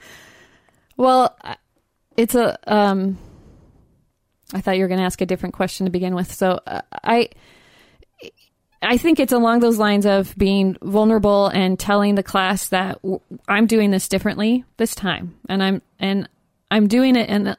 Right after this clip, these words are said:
alignment with where we, we're headed as, um, as, as an individual. But it's interesting because it is political right now, but I wish it wasn't political. Like, it's ju-,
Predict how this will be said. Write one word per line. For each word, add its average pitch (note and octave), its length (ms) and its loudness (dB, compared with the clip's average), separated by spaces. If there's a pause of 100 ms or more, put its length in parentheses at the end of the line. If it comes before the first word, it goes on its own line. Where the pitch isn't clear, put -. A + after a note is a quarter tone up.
alignment G#3 640 2
with G3+ 460 -4 (800)
where G#3+ 380 2
we, G3+ 420 2 (200)
we're G3 220 0
headed F3 580 -4 (640)
as, F#3+ 460 -4 (260)
um, F#3 520 -4 (800)
as, G3+ 180 0 (500)
as A3+ 200 0
an A3 140 4
individual. B3 580 2
But G#3 240 0 (760)
it's A#3+ 160 -2
interesting C4+ 400 4
because A3 240 2
it A3 160 0
is B3 220 2
political G#3+ 480 0
right G3 180 2
now, G3 140 2
but G3 140 2
I F#3+ 60 4
wish G3+ 180 2
it G3 100 -2
wasn't G3+ 400 0
political. F3 540 -4
Like, F#3+ 180 -4
it's G#3 160 -4
ju-, G#3+ 180 0